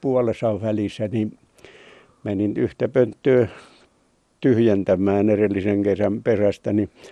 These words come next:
siellä oli isot poikaset ja hämmästys oli tietysti suuri, että mitä, mitäs poikasia nämä on. Ja siinä muutama minuutin verran meni, kun rupesi semmoinen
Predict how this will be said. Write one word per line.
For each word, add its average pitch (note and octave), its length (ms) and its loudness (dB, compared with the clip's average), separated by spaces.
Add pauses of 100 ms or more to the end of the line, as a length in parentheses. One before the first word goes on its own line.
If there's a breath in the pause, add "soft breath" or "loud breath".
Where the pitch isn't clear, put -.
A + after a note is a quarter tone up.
(140 loud breath)
siellä B2+ 220 4
oli C3 160 2
isot D3 320 2
poikaset G#2 640 0
ja F2+ 140 -2 (1080 soft breath)
hämmästys A#2 580 -2
oli A#2 240 -2
tietysti A#2 400 -6 (100)
suuri, A#2+ 400 -4
että G2+ 200 -8
mitä, A2+ 320 -6
mitäs A#2+ 280 -6 (120)
poikasia G2+ 540 -2
nämä A2 300 0
on. C#3+ 200 4
Ja A2+ 220 4 (140)
siinä A#2 360 -4 (240)
muutama B2+ 500 -6 (920)
minuutin C3+ 540 0
verran C3 220 0
meni, A#2+ 280 -4
kun G#2+ 140 -4
rupesi A2 320 -6
semmoinen A2+ 380 -8